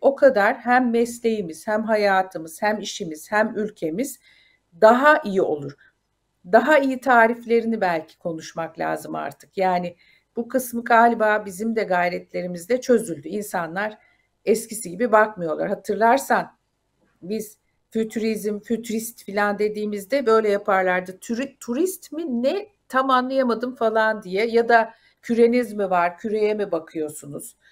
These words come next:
İşte yok falcı mısınız, yok astrolog musunuz?" falan bir sürü şey söyleniyordu. Şu anda böyle bir konunun bir şekilde, e, ciddiye alındığını, çok önemsendiğini, hatta dikkat edersen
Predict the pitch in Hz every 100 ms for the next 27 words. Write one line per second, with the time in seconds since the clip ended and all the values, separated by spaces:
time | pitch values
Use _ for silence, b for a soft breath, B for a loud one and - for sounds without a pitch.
0 | b b b - - 220 214 226 226 -
1 | 202 202 196 214 202 - 151 131 - 214
2 | 214 202 202 202 - 208 208 208 - -
3 | - 170 - - 233 220 240 311 311 302
4 | - 277 277 202 156 143 139 - - -
5 | 277 226 185 262 302 b b b b _
6 | _ 240 277 277 226 269 - - - _
7 | 269 254 247 214 220 - _ _ _ 277
8 | - - 240 226 196 180 196 285 - _
9 | _ _ _ - 185 180 196 190 254 240
10 | 202 185 175 170 165 220 240 233 202 202
11 | 196 - 202 190 208 269 220 226 220 208
12 | 202 - 220 220 285 320 285 202